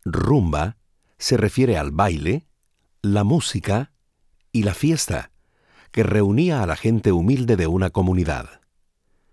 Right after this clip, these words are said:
La mayoría eran obreros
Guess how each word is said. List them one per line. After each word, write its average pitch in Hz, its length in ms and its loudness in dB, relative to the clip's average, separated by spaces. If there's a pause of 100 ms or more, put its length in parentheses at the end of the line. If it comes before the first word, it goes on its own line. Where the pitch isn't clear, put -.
(720)
La 113 120 2
mayoría 139 440 2
eran 117 380 0
obreros 78 720 0